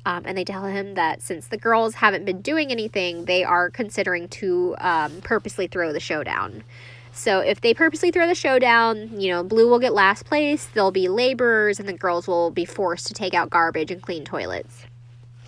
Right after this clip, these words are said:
So Anjay really doesn't want them to do that. Obviously, he doesn't want to be a laborer himself. He also doesn't want their team to be last place 'cause that reflects poorly on him as the district leader.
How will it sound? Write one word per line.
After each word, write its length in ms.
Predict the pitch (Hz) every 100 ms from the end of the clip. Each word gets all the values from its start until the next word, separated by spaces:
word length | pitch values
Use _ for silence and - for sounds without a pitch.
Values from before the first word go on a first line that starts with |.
| - - - - - - - - - -
So 140 | 262
Anjay 340 | 254 294 302 277
really 220 | 247 277
doesn't 220 | 294 294
want 180 | 254 240
them 100 | 262
to 60 | 240
do 160 | 208 180
that. 340 | 175 175 -
Obviously, 560 | - 190 190 196 202 185
he 220 | 220 208
doesn't 400 | 185 185 196 190
want 180 | 175 180
to 60 |
be 160 | 185 180
a 60 | 175
laborer 420 | 180 180 170 165
himself. 540 | 175 202 294 285 262
He 100 | 226
also 200 | 180 -
doesn't 300 | 180 170 170
want 380 | 180 175 - 202
their 140 | 196
team 360 | 175 - 294 277
to 120 | 277 220
be 320 | 208 - 254
last 320 | 226 220 220
place 240 | 226 220
'cause 80 | 220
that 140 | 196 175
reflects 340 | 190 190 -
poorly 320 | - 202 190
on 140 | 175 170
him 240 | 247 220
as 80 | 185
the 100 | 180
district 420 | 208 226 214 -
leader. 440 | 202 190 185 180